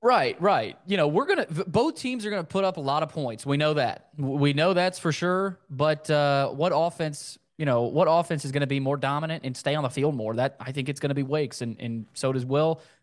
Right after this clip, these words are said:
Uh, Will, one more thing I'll say before we get to the interview with Stan Cotton, uh, voice of the Demon Deacons. Weird things must happen on Saturday for Vanderbilt to stay in this game.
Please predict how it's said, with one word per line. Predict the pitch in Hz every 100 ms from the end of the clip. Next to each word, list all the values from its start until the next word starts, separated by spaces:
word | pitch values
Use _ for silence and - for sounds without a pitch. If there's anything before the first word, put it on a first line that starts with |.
| -
Uh, | 151
Will, | 190 165
one | 196
more | 240
thing | 226 220
I'll | 196 165
say | - 170
before | 170 139 165
we | 165
get | 156 143
to |
the | 131
interview | 143 139 127
with |
Stan | - 131 123 117
Cotton, | - 135 131 139 135
uh, | 123 120
voice | 120 123 127 127
of |
the | 120
Demon | 120 127 123 110
Deacons. | 131 135 120 113 - _ _ _ _ _ _ _ _ _ -
Weird | 147 233 254 180
things | - 190 170 147 117 139
must | 135 143 143 131
happen | 127 123 98 80 - -
on | 127 123
Saturday | - 120 117 113
for | 113 120
Vanderbilt | 120 123 117 120 113 -
to | 113
stay | - 120
in | 113
this | 113 -
game. | 113 -